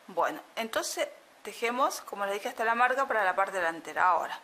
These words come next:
la parte de la manga la dejamos sin tejer, es decir, la vamos a pasar directamente y vamos a volver a tejer lo que sería la parte de la espalda.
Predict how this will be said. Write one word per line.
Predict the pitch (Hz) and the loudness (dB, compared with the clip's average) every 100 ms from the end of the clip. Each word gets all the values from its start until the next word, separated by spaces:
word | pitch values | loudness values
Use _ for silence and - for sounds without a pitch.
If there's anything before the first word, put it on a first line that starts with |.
| - - - - - | -14 -18 -18 -14 -2
la | 208 214 | -2 2
parte | 311 403 320 | 2 0 -2
de | 247 | 2
la | 202 | 2
manga | 208 277 277 254 | 2 2 2 2
la | 208 | 2
dejamos | 185 - 226 233 226 | 0 2 0 0 -4
sin | 208 | -8
tejer, | 175 - 175 | -10 -8 -8
es | 180 | -8
decir, | - 208 | -8 0
la | 196 | 4
vamos | 233 254 | 4 2
a | 214 | -4
pasar | 180 190 214 214 | -4 -2 -2 -2
directamente | 208 196 196 202 214 233 226 254 - - - - - | -2 -6 -4 -4 -2 -6 -6 -8 -8 -20 -20 -20 -4
y | 233 | 4
vamos | 311 277 | 4 4
a | 302 | 2
volver | 220 247 | 4 4
a | 269 | 2
tejer | 240 208 240 262 | 0 -6 -2 -2
lo | 233 | -2
que | - | -6
sería | - 190 220 | -4 2 4
la | 226 214 | 4 2
parte | 202 214 | -2 -2
de | 190 | -6
la | |
espalda. | 170 - 139 143 - | -6 -4 -6 -6 -12